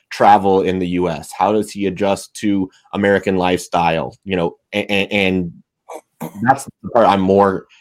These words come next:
interested to see is I'm not concerned about him coming in and competing. It, it's more, is he gonna give that effort each and every day?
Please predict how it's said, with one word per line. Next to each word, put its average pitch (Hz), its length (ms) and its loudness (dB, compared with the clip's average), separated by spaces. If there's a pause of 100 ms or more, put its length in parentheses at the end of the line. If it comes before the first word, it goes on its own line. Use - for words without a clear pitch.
(140)
interested 95 520 -2
to 87 60 -2
see 87 440 -2
is 87 320 -2 (580)
I'm 120 100 2
not 160 140 2
concerned 131 300 4
about 107 260 4
him 95 320 -4 (300)
coming 110 240 2
in 98 100 0
and 85 100 -4
competing. 131 640 0 (280)
It, 101 220 2
it's 104 200 0
more, 110 320 4
is 90 120 -2
he 110 60 -2
gonna 101 220 0
give 95 160 0
that 92 180 0
effort 92 400 0
each 92 220 -6
and 92 80 -4
every 87 180 -4
day? 95 400 0